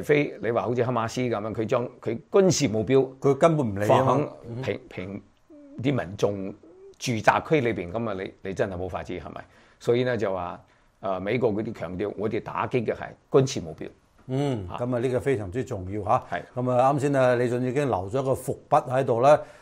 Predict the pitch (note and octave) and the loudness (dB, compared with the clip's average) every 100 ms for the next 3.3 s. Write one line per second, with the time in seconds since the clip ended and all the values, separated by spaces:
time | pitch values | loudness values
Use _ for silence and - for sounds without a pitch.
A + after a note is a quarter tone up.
0 | - - G#2 G2+ A2+ B2+ C3 A2+ - C3 | -16 -12 -8 -2 4 8 6 4 0 0
1 | C3 D3 C#3 C3 B2 C3 B2 A2+ A2+ A#2+ | 2 0 0 2 0 2 2 4 2 0
2 | C3 A#2+ A2 B2 A2+ G2+ A2+ A#2+ F#2+ F#2+ | -2 -2 0 0 -2 -2 -2 -2 -2 -6
3 | G#2 G#2+ | -6 -4